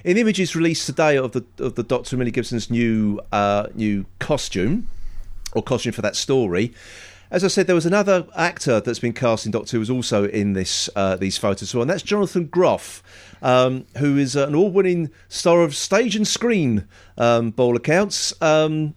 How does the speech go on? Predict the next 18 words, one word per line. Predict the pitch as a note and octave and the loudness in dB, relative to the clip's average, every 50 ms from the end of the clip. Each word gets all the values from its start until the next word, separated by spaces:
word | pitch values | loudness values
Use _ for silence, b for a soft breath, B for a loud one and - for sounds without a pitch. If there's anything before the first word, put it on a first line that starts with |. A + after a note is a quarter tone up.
| _ - | _ -2
and | D#3 D#3 E3 | 0 2 4
like | F#3+ A3+ A3+ - - - | 4 4 2 0 0 0
last | D#3+ F3 F#3 E3 C3+ - | 2 2 4 2 0 -2
time | - D3 C#3 | -4 -2 -2
we, | C#3 C#3 | -2 -4
we | C3 C3 C3 | -2 -4 -4
spoke | - - - - C#3+ C3+ - - | -4 -6 -2 0 -2 0 2 0
about | B2+ - | -2 -2
Jinx | B2 - C#3+ C#3 - - - | 0 -2 -2 -2 -2 -6 -4
Monsoon, | B2+ B2 A#2+ - - D3+ C3+ G#2+ G2 G#2 A#2+ C#3+ D3+ - - - | -2 -2 -2 0 0 2 2 2 2 0 0 -2 -4 -6 -4 -2
I've | C#3+ D3 D#3+ D#3 - | 2 2 2 2 0
got | F3+ - - | -6 -4 -2
absolutely | G3 B3 G3+ - G#3+ A3+ G3 | -2 -2 -2 -4 -4 0 0
no | G#3+ A3 A3+ | 2 2 2
idea | G#3+ A3+ A#3+ A#3 A3 | 2 2 2 2 2
who | A#3+ A3+ | 2 2
he | A#3+ B3+ | 2 2
is. | C#4+ A#3+ A#2+ F2+ - - - | 2 2 0 0 -4 -8 -8